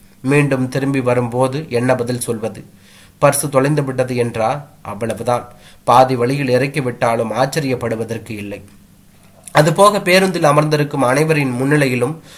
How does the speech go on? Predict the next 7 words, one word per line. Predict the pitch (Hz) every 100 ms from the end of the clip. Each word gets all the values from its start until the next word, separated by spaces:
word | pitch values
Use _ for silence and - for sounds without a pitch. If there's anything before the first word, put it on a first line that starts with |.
| -
அவமானப்பட்டு | 113 135 151 151 135 131 120 120
நிற்க | 123 123 127
வேண்டியிருக்கும். | 117 113 107 104 101 107 - - - - -
தனியார் | - 123 131 127 123
பேருந்தாக | 135 131 127 120 139 151
இருந்தாலும் | 135 135 135 131 123
பரவாயில்லை, | 120 123 123 117 110 107